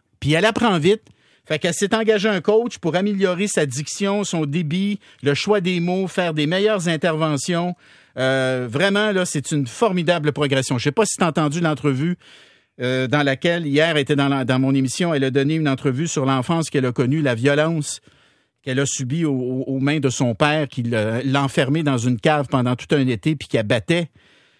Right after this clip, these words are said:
elle s'est, elle est passée au travers de ça. Bon, elle gère encore ça, là. Mais je veux dire, c'est une, c'est, c'est, c'est quelqu'un qui est fort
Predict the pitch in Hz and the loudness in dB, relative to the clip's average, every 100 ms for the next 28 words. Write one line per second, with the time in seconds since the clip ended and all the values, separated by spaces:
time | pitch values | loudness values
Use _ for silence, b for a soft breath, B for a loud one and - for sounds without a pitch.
0 | b - 131 - 160 135 - _ _ _ | b -6 -4 0 0 -2 -6 _ _ _
1 | _ - 135 147 180 147 214 175 143 147 | _ -4 -2 2 2 2 0 0 0 2
2 | 127 123 - 180 - _ _ _ _ _ | 2 0 0 -2 -6 _ _ _ _ _
3 | _ 110 117 117 107 156 139 131 147 117 | _ -2 0 0 0 2 2 2 0 0
4 | - 202 175 156 - _ _ _ _ 120 | 0 0 0 -4 -8 _ _ _ _ -8
5 | 107 123 113 143 147 - - 135 - 139 | -4 -4 -2 -2 -2 -4 -6 -4 -2 -2
6 | 131 - 139 - 127 107 - _ _ _ | -2 -4 -8 -4 -4 -4 -8 _ _ _
7 | _ _ _ _ _ _ _ _ _ _ | _ _ _ _ _ _ _ _ _ _
8 | _ _ _ - B B B - 143 165 | _ _ _ -10 B B B -8 -4 -2
9 | 151 190 180 135 - 101 - | 0 -2 -2 -2 -2 -4 -8